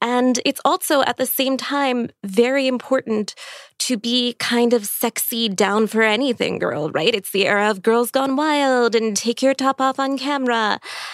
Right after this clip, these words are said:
And everyone has to have this incredibly long torso with a very tanned and taut midriff.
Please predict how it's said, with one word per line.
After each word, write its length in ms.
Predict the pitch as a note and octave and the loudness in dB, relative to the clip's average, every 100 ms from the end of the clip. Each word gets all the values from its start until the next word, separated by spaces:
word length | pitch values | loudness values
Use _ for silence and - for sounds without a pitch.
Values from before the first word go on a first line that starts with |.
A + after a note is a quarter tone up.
| - - | -12 -2
And 500 | A3+ A3+ A3+ A#3 A3+ G#3 - | 2 4 4 4 2 0 -2
everyone 460 | A#3 B3+ A#3+ A#3+ A#3+ | 0 0 4 4 2
has 320 | A3+ A3+ - | 0 -2 -2
to 180 | - A#3 | -2 0
have 180 | G#3 G3+ | 0 0
this 180 | A3 A3 | 0 0
incredibly 800 | G3+ - B3+ C#4+ C4 C4+ C4+ | -2 -2 0 0 0 -4 -2
long 680 | G#3 G3+ F#3+ G3 G3+ G#3+ G#3 | -2 -4 0 2 2 2 2
torso 560 | - - G#3+ - F#3+ F3 | 0 0 0 2 2 2
with 120 | F3 - | 0 2
a 20 | |
very 320 | A3+ A3 G#3+ | 2 4 2
tanned 560 | G#3+ - G#3+ G#3+ G#3+ G#3 | 0 -2 0 2 2 0
and 160 | G3+ | 0
taut 340 | - G3+ G3 - | 0 0 0 0
midriff. 640 | G3+ F#3 F#3 F3 G3 | -2 0 0 0 -2